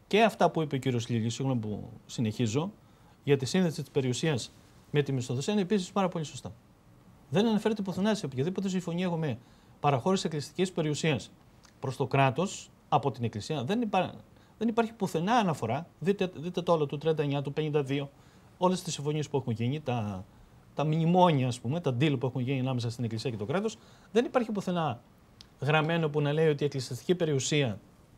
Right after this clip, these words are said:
δίνεται στο κράτος έναντι της μισοδοσίας, πουθενά. Γι' αυτό και οι προτάσεις αυτές που ακούστηκαν και αρχίζ-, και από τον τότε Αρχιεπίσκοπο Σεραφείμ και από τον, ε, Μητροπολίτη Θεσσαλονίκης, τον Άνθιμο, που είχε γίνει αυτή η πρόταση,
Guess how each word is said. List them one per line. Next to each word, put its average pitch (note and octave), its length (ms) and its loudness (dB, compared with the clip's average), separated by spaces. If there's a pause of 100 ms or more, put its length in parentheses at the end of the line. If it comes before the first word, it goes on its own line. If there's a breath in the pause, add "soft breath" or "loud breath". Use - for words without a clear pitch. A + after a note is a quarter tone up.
(380)
δίνεται E3+ 460 4
στο C#3+ 140 -2
κράτος D#3+ 360 2 (160)
έναντι F#3+ 340 2
της - 160 -8
μισοδοσίας, C#3+ 640 -2 (360)
πουθενά. G3 400 -2 (1300)
Γι' D3 80 -4
αυτό D3+ 160 -2
και A#3 100 0
οι A3+ 60 4
προτάσεις F3+ 500 4
αυτές D#3 240 -2
που D#3 100 2
ακούστηκαν C#3+ 480 0
και D3+ 80 -2
αρχίζ-, B2+ 400 -4 (400 loud breath)
και - 100 2
από D#3+ 200 6
τον A2+ 260 0
τότε A#2 440 6 (180)
Αρχιεπίσκοπο A#2+ 500 -4
Σεραφείμ A2+ 400 -2
και G3 140 0
από D#3 220 2
τον, A2 360 -4 (520 soft breath)
ε, - 60 -10 (160)
Μητροπολίτη C3+ 460 0
Θεσσαλονίκης, C#3+ 500 -2
τον B2+ 160 2
Άνθιμο, C#3+ 440 0
που D3+ 120 -4
είχε C3+ 140 -4
γίνει B2 260 -2
αυτή A#2 160 -4
η A2+ 60 -2
πρόταση, G3 480 -2